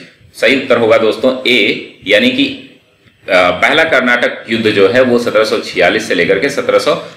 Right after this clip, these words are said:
अड़तालीस पर हुआ था और ये आडियार युद्ध के नाम से जाना जाता है।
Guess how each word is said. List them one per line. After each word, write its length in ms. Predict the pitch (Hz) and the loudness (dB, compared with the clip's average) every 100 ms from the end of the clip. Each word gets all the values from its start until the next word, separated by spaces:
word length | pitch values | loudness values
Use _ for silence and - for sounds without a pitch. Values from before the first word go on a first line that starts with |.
| - | -8
अड़तालीस 580 | - 110 110 120 151 175 | -2 -2 0 0 0 -2
पर 140 | - 113 | 0 0
हुआ 240 | 107 104 | 2 2
था 140 | 104 | 2
और 200 | 160 147 | 0 0
ये 140 | 120 131 | 0 -2
आडियार 480 | - 113 120 131 131 | 0 0 2 2 0
युद्ध 180 | 123 | -4
के 120 | 117 117 | -4 -2
नाम 180 | 104 | -2
से 140 | 101 104 | -4 -2
जाना 200 | 90 87 | 0 2
जाता 240 | 85 90 | 0 0
है। 260 | 131 - | -4 -6